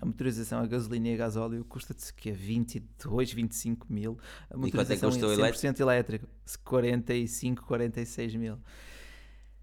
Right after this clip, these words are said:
Speaker 1: É, é... é isso.
Speaker 2: Depois, depois é assim, a única coisa de diferença naquele carro é realmente a motorização e a forma como ela, como ela conduz.
Speaker 1: Uhum.
Speaker 2: Agora, são, são mais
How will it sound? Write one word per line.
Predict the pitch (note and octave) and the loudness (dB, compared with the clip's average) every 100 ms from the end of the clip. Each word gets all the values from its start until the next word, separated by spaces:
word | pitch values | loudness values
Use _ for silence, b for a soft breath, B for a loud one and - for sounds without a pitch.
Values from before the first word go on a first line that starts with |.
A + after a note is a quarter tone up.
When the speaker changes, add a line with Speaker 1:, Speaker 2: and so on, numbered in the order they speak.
| - - - | -20 -10 -4
Speaker 1:
É, | D3 C3 | -4 -4
é... | B2 B B B B B B B B B - | -8 B B B B B B B B B -10
é | - A2+ | -4 -2
isso. | A2 A2 | -2 -2
Speaker 2:
Depois, | C#3 E3+ - | 2 2 2
depois | C#3 C3 C#3+ C#3 | 0 0 2 2
é | |
assim, | D3 - F2+ | 2 2 2
a | G2 | 2
única | C3+ C3+ | 0 0
coisa | A#2+ A2+ G#2+ | 0 2 2
de | E2+ E2 | 0 -4
diferença | D2 F2+ F2 F2 E2 D#2+ D#2 | -4 -4 -4 -2 -2 -2 -6
naquele | D#2 D#2+ | -6 -6
carro | D#2 F2 G2 G#2 | -2 0 2 0
é | |
realmente | A2 A#2+ A#2+ B2+ B2+ | 0 0 0 -2 -4
a | |
motorização | C#3 - C3+ C#3 C3+ B2 A2+ | -6 -6 -6 -6 -4 -4 -4
e | |
a | E2 | -8
forma | - D2 | -8 -8
como | D2 D#2+ E2 | -8 -6 -4
ela, | F2 F2 - - | -4 -6 -10 -10
como | F2 | -4
ela | F#2 | -4
conduz. | F2+ A#2 G2+ G2 | -2 -2 0 -2
Speaker 1:
Uhum. | A2 | -4
Speaker 2:
Agora, | - - - B B - | -6 -6 -10 B B -14
são, | - E2 E2+ | -6 -4 -4
são | - F2 | -2 0
mais | F2+ G2 F#2 - | 2 0 -2 -8